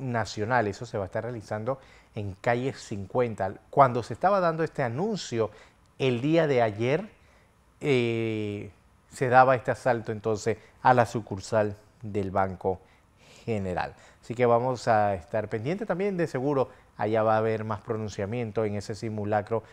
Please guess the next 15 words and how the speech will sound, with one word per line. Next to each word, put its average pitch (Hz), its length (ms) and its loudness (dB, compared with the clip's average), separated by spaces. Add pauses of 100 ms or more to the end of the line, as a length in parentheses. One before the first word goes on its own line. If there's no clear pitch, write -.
(180)
en 113 140 -6
cuanto 104 380 -2
al 95 140 -2
robo 98 380 -2 (300)
de 101 340 -6
este 98 400 -8
banco, 113 440 -2
donde 127 480 -2
no 127 160 -6
hubo 160 220 0
personas 113 500 -6
heridas, 113 600 -4 (420)
no 113 160 -2
hubo 113 220 2
víctimas 113 720 -4